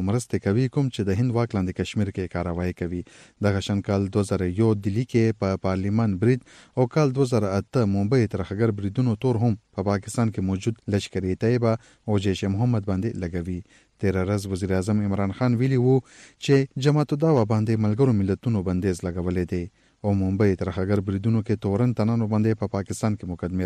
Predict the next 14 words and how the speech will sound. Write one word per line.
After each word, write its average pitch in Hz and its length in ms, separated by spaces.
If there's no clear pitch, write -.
روانې 90 340
دي. 92 100
خو 110 120
جماعت 92 340
الدعوه 101 340
مشر 104 320
حافظ 95 320
سعید 113 300
پر 104 160
ضد 107 280
واضحه 104 380
کاروایی 104 460
نه 113 140
کولو 117 380